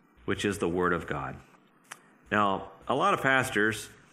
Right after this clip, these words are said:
will hone in on this one. And, uh, and I've talked about this before, you know.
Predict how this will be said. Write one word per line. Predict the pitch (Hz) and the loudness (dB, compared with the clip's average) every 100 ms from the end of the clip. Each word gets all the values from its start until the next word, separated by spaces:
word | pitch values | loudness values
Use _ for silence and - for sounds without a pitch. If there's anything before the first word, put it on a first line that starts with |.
| - | -6
will | 104 104 87 - | -2 0 -2 -6
hone | - 123 110 | -6 -2 0
in | 104 | 2
on | 87 80 | 0 -2
this | 73 - | -6 -8
one. | 58 - _ - _ - - - - - _ _ _ - | -12 -12 _ -20 _ -20 -20 -20 -20 -20 _ _ _ 0
And, | 107 104 98 | 2 2 2
uh, | 98 95 95 - | 2 2 2 2
and | 123 | 2
I've | 175 - | 2 2
talked | 117 104 | 0 0
about | - 85 - | -2 -4 -2
this | 85 | -4
before, | - - 82 82 76 | -4 -8 -4 0 0
you | 78 | 0
know. | 85 85 | -2 -4